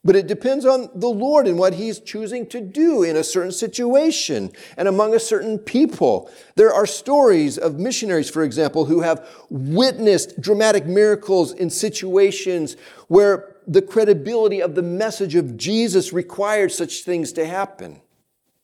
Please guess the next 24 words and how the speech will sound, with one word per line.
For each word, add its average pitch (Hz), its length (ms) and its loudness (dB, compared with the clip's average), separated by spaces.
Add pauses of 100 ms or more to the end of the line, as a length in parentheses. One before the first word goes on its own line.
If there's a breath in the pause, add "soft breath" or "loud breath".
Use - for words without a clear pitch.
(680)
Miracles 185 520 2
of 143 80 -6
various 151 320 2
kinds, 160 360 -4
they 185 80 0
still 196 260 -6
happen 185 260 -8
in 143 100 -10
our 143 140 -10
day. 147 380 -12 (920)
We 190 140 2
believe 185 460 2
in 185 260 0
the 170 80 0
power 175 460 2
of - 160 -4
prayer, 175 460 -2
and 147 180 -2
we 156 180 0
pray 175 600 2
expectantly 185 1120 -2
for 165 180 -4
the 143 140 -2
Lord 175 420 4